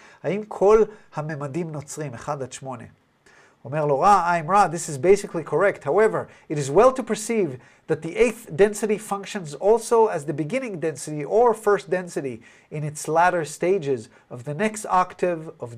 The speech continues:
densities." הוא אומר לו, "זה נכון, אבל רק תזכור, אני מוסיף לך לידיעה שהממד השמיני הוא ה-, למעשה הממד הראשון של האוקטבה הבאה של היצירה." במילים אחרות,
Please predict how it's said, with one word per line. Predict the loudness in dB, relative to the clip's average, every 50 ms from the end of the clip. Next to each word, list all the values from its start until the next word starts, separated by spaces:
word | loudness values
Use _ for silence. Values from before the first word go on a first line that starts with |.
| -4 -4
densities." | -4 -4 -6 -10 -12 -10 -10 -12 -14 -16 -18 _ _ _ _ _ _ _ _ _ _ _ _ _ _ _ _ -10
הוא | -8 -4
אומר | -2 0 2
לו, | 4 4 2
"זה | 2 0 -2
נכון, | -4 0 4 6 6 8 6
אבל | 4 4 4
רק | 4 4 4 2 0
תזכור, | -6 -10 -10 -10 0 6 8 10 10 10 8
אני | 4 0
מוסיף | -6 -10 -8 -8 -8 -6 -2 -2
לך | -2 0 2 2 2
לידיעה | 4 4 2 0 0 -2 0 2 6 6 6 6 4 2 -4 -12 -20 _ _ _
שהממד | -10 -2 2 4 6 6 6 6 6 4 2 -2 0 4 4 4 4 4
השמיני | 0 -2 -4 -6 -8 -8 -8 -6 -4 -2 0 0 0 -2 -6 -16 _ _ _ _ _ _ _ _ _ _ _
הוא | -6 -2 0 0 0
ה-, | 0 -2 -4 -2 0
למעשה | 0 2 2 0 -4 -2 0 2 2 2
הממד | 2 0 -2 -2 0 0 2 4 4
הראשון | 4 4 2 -2 4 8 10 10 10 8 6 0 -8 -14 -18 -20 _ _ _ _ _ _ _ _ _ _ _
של | -16 -12 -4 2 2 4 4
האוקטבה | 4 2 2 0 -2 -4 -2 2 4 6 6 8 8 6
הבאה | 6 6 4 2 2 2 2 0
של | 0 -2 0 2
היצירה." | 2 2 0 -2 -2 -2 -2 -2 -2 -4 -10 _ _ _ _ _ _ _ _ _ _ _ _ _ _ _ _ _ _ _ _ _
במילים | -12 -8 -6 -4 -4 -4
אחרות, | -4 -4 -2 0 4 6 6 4 4 0 -10 -20 -20